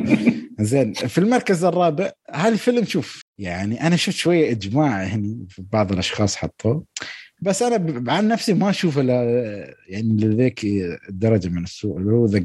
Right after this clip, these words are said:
Speaker 2: Green Knight.
Speaker 1: مم. أنا ما حطيته عندي صراحة.
Speaker 2: آه، هو شوف، أنا متفهم إن في ناس تكرهه،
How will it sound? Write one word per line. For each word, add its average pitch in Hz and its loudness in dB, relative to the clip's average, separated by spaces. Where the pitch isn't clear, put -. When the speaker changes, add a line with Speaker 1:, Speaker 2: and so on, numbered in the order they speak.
Speaker 2:
Green 113 4
Knight. - -12
Speaker 1:
مم. 113 2
أنا 139 4
ما 160 4
حطيته 120 2
عندي 101 -2
صراحة. - -10
Speaker 2:
آه، 95 -6
هو 233 4
شوف، 143 0
أنا 226 2
متفهم 196 4
إن 156 4
في 165 2
ناس 156 2
تكرهه، 123 -4